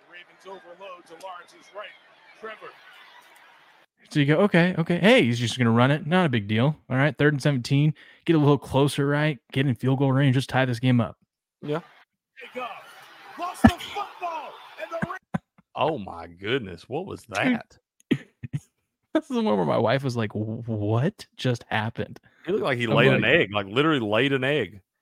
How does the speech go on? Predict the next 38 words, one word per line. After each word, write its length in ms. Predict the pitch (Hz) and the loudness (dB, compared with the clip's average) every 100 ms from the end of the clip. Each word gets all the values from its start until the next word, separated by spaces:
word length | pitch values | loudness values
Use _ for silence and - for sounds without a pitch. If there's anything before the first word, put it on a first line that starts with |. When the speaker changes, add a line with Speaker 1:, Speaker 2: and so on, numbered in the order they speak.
| _ _ | _ _
Speaker 2:
He 120 | - 156 | 2 6
literally 280 | 143 175 190 | 8 8 6
just 180 | 165 | 4
let 220 | 123 123 131 | 2 0 4
go 140 | 123 | 6
of 40 | 117 | 6
the 60 | |
ball, 240 | 107 101 95 | 4 0 -2
it 40 | |
looked 160 | 101 98 | -10 -10
like. 200 | 87 82 _ _ _ - _ - _ _ _ _ _ - - - 208 | -12 -14 _ _ _ -20 _ -20 _ _ _ _ _ -20 -20 -20 -16
Speaker 1:
Gonna 140 | 247 - | -16 -12
take 300 | 262 247 247 | -12 -12 -12
off. 300 | 233 170 - - - - - - | -12 -12 -18 -20 -20 -20 -18 -10
Lost 160 | 349 | -6
Speaker 3:
Whoops. 220 | 139 359 349 | -4 -6 -4
Speaker 1:
the 80 | |
Speaker 3:
Oh, 640 | 101 104 104 104 107 110 117 | 0 2 2 2 0 -2 -4
man, 320 | 92 87 87 | -6 -8 -8
my 140 | 95 110 | -8 -6
bad. 400 | 90 87 90 92 _ _ _ 127 | -6 -6 -8 -12 _ _ _ -20
<laughs> 880 | 117 127 127 131 123 131 120 131 120 | -16 -8 -6 -4 -2 -2 -2 -4 -6
Yeah, 280 | 107 104 101 - 156 151 | -4 -2 -4 -8 -14 -8
we 120 | 123 | -4
feel 140 | 120 110 | 0 2
real 140 | 110 | 2
good 100 | 107 | 0
about 160 | 107 101 | 0 -2
our 120 | 95 | -2
Ravens 440 | 92 98 98 92 95 | -2 -4 -4 -6 -6
bets 280 | 92 90 | -6 -6
at 80 | 95 | -10
that 160 | 98 95 | -10 -10
point. 220 | 92 92 _ _ _ _ _ _ _ _ _ _ - | -12 -14 _ _ _ _ _ _ _ _ _ _ -20
Speaker 2:
<laughs> 40 | - - - _ - _ _ _ - | -20 -20 -20 _ -20 _ _ _ -6
Speaker 3:
That's 260 | - 151 190 | -2 -2 -2
garbage, 440 | 185 190 113 92 | 0 2 0 -2
bro. 220 | 98 92 | -4 -4